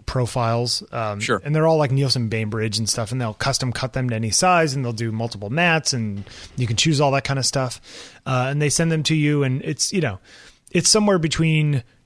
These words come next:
Speaker 1: going to the store and buying a crappy frame, which this is not. This is, like, high-end frames, but you have to actually put the stuff in yourself.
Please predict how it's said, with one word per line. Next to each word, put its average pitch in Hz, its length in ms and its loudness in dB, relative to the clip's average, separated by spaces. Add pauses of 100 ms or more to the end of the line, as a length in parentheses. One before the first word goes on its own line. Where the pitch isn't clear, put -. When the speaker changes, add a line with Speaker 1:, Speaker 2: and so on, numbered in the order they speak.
(100)
Speaker 1:
going 156 220 2
to 139 40 0
the 139 80 0
store 143 260 2
and 127 120 0
buying 135 260 2
a 123 60 -4
crappy 127 320 -2
frame, 120 560 -2 (220)
which - 340 -4
this 123 320 -2
is 107 240 -4
not. 107 300 -2
This 127 160 -4
is, 127 120 -2
like, 117 160 -2
high-end 127 480 -2
frames, 131 360 0
but 113 180 -4
you 117 80 0
have 117 120 -2
to 123 60 -2
actually 113 220 -4
put - 160 -8
the 113 80 -6
stuff 107 260 -6
in 98 80 -10
yourself. - 480 -12